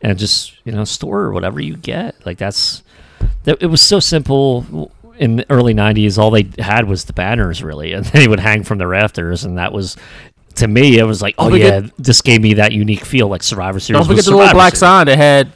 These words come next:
Speaker 2: the little black sign they would have in the mid nineties. Oh. Armbar.
Speaker 1: Oh, the, uh, neon sign?
Speaker 2: No, the little black sign will hang up on top of the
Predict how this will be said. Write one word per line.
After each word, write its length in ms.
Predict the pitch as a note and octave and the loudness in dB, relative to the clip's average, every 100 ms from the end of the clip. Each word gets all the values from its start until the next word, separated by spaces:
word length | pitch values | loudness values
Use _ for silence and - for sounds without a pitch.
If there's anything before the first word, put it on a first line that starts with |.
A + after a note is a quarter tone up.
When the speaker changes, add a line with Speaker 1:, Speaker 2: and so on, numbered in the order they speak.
| _ | _
Speaker 2:
the 100 | B2+ | 0
little 140 | C#3+ D#3 | 0 2
black 220 | D#3 D3+ | 2 2
sign 180 | E3+ D#3+ | 0 2
they 80 | |
would 100 | C3 | 2
have 140 | C3+ C3 | 2 0
in 60 | |
the 60 | A#2 | 0
mid 160 | B2 C3 | -2 0
nineties. 500 | C3 B2+ G2 G#2 - _ _ _ _ | 0 0 -4 -10 -16 _ _ _ _
Oh. 320 | - G3+ A2+ - - - _ _ _ _ _ _ _ - | -2 0 0 -6 -10 -20 _ _ _ _ _ _ _ -2
Armbar. 560 | E3 F3+ A#2 A2 C3 - _ _ _ _ _ _ _ _ | 0 2 2 2 -2 -10 _ _ _ _ _ _ _ _
Speaker 1:
Oh, 160 | B2 G#2 | 2 2
the, 220 | F#2+ F#2 | 0 -4
uh, 160 | F#2 F2+ | -4 -4
neon 580 | F3 G2 G2+ G2+ G#2 - _ | -2 -2 0 -2 -6 -12 _
sign? 480 | - A2+ G#2 G#2+ G#2+ - _ _ _ _ _ - | -8 -4 0 -2 -4 -10 _ _ _ _ _ -4
Speaker 2:
No, 120 | G#3 D#3+ | 2 2
the 60 | |
little 180 | F#3+ G#3 | 4 4
black 220 | F#3 G3 | 4 2
sign 220 | - G3+ | 2 0
will 100 | F#3 | 2
hang 180 | D#3+ F3 | 0 2
up 120 | F#3+ E3+ | 0 0
on 120 | D#3+ | 0
top 240 | F#3 F3 | 2 2
of 60 | E3+ | 2
the 140 | E3 | -2